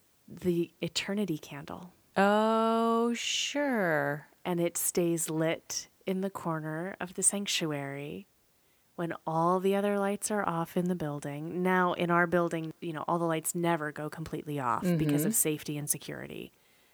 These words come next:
Speaker 1: So we have, for emergency exit and that kind
Speaker 2: Sure,
Speaker 1: of thing,
Speaker 2: sure, sure.
Speaker 1: hallway lights. But the closest feeling I get to that is in the sanctuary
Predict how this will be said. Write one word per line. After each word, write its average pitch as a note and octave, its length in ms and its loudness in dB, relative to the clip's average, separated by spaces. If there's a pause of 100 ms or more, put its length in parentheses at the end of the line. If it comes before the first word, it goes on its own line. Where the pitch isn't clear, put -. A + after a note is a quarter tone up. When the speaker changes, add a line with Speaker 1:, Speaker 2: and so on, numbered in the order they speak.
(260)
Speaker 1:
So - 180 2
we D#3 200 0
have, C#3+ 420 0 (240)
for E3 200 2
emergency D#3+ 680 0
exit D3 560 -4
and D3 300 -12 (140)
that D3+ 160 2
kind - 40 0
Speaker 2:
Sure, F#3 380 4
Speaker 1:
of F#3 60 0
thing, D#3 100 0
Speaker 2:
sure, F3+ 140 0
sure. E3+ 160 4
Speaker 1:
hallway D#3+ 240 4
lights. C#3+ 520 -4 (640)
But - 100 -10
the F3+ 80 4
closest G#3 640 2
feeling F3+ 340 2
I D#3+ 80 0
get G#3+ 180 2
to F3 100 -4
that D3+ 180 0
is D#3 160 2
in F3 240 0
the G#3 80 0
sanctuary D3+ 1000 -2